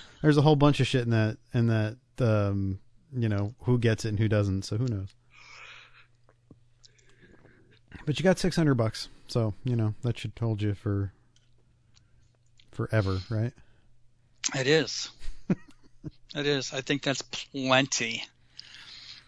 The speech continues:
Speaker 1: You know, who, uh, who needs money? You know, it's, it's free to live and eat and drive your car, you know, no bills. It's
Speaker 2: I,
Speaker 1: perfect.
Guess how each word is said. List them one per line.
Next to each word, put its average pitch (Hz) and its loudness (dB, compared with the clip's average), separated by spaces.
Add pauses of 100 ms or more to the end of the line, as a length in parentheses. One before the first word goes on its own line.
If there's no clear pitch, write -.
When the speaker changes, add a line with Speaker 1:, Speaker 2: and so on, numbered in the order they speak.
(640)
Speaker 1:
You 135 -2
know, 127 -4 (420)
who, 185 0
uh, 147 2
who 202 6
needs 127 6
money? 123 -2 (1120)
You 202 2
know, 214 8 (320)
it's, - 2
it's 160 4
free - 4
to 143 8 (120)
live 180 4
and 143 4
eat 175 4 (180)
and 131 -6 (160)
drive 165 2
your 135 -4
car, 165 6 (960)
you 180 -4
know, 175 4 (880)
no 190 2
bills. 170 6
It's - -2
Speaker 2:
I, 147 6
Speaker 1:
perfect. - 0